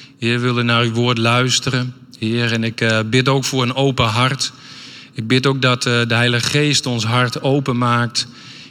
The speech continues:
Heer, en, eh, wat hij tot ons vanmorgen te zeggen heeft. Heer, en ik hoop ook,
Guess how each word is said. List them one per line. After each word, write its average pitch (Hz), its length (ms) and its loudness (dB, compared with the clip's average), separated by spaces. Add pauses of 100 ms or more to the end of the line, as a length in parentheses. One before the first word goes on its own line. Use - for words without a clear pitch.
Heer, 117 360 -2
en, 117 200 -2
eh, 113 200 0
wat 131 160 0
hij 135 400 2 (360)
tot 120 180 -8
ons 139 320 0
vanmorgen 123 680 0 (140)
te 113 140 -4
zeggen 107 340 0
heeft. 92 420 -8 (240)
Heer, 110 240 -2
en 113 80 -2
ik 110 100 -4
hoop 120 260 0
ook, 120 260 -2